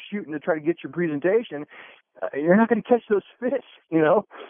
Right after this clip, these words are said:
Without fail, I see clients in the top of trees. I see 'em on the side of mountains. I see 'em, you know, "Oh, should I cast by that bush?" Yeah, go right ahead. It ends up right smack dab in the middle of it, you know.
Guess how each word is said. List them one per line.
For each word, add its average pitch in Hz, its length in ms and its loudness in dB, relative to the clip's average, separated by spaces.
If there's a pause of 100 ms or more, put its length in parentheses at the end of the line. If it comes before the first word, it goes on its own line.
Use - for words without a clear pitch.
(160)
Without 208 460 4
fail, 220 320 2
I 165 160 0
see 190 120 -6
clients 175 420 2
in 160 80 -2
the 160 80 2
top 160 300 0
of 185 100 -4
trees. 185 560 2
I 139 120 2 (100)
see 180 100 -2
'em 185 140 -2
on 185 120 -2
the 175 140 -8
side 175 240 -6
of 185 80 -8
mountains. 165 600 -8
I 143 180 -4 (120)
see 190 140 0
'em, 180 180 2
you 160 60 -2
know, 151 200 0 (220)
"Oh, 311 160 0
should 208 140 -8
I 185 60 -6
cast 208 320 -4
by 196 160 0
that 190 200 -4
bush?" 190 260 2
Yeah, 254 120 -4
go 269 140 2
right 269 160 -4
ahead. 240 240 -2
It 123 140 -4
ends 151 160 -6
up 165 140 -2
right 156 420 -2
smack 190 320 -2
dab 190 280 2
in 196 60 -2
the 196 60 -4
middle 202 260 0
of 143 160 -2
it, 117 100 -6
you 131 100 -8
know. 143 120 -4